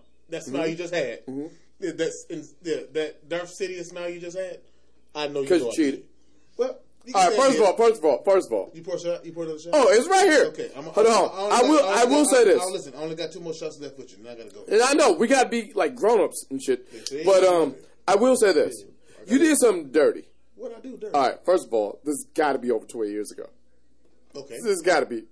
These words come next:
Speaker 1: Okay, let's, let's drink
Speaker 2: All
Speaker 1: first.
Speaker 2: right.
Speaker 1: Come on. What's up?
Speaker 2: Here's one thing you do that's dirty.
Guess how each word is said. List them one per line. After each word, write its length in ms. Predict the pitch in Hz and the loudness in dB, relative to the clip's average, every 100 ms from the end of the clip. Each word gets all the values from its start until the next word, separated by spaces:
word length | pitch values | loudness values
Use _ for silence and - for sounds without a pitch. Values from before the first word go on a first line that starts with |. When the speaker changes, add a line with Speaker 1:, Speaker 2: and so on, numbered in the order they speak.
| - - - - | -20 -20 -20 -20
Speaker 1:
Okay, 160 | 120 | -20
let's, 120 | 110 - | -20 -20
let's 180 | 135 135 | -20 -20
drink 160 | 127 156 | -6 -2
Speaker 2:
All 120 | 127 | -2
Speaker 1:
first. 180 | - - | -2 -12
Speaker 2:
right. 0 | _ _ | _ _
Speaker 1:
Come 80 | |
on. 60 | - _ _ _ - | -20 _ _ _ -20
What's 160 | - | -20
up? 80 | - _ _ _ | -20 _ _ _
Speaker 2:
Here's 240 | 277 349 | 0 2
one 160 | 269 208 | 2 2
thing 180 | 170 | 0
you 80 | 143 | -2
do 220 | 135 127 | -4 -2
that's 160 | 110 - | -2 -2
dirty. 280 | 107 - | -6 -8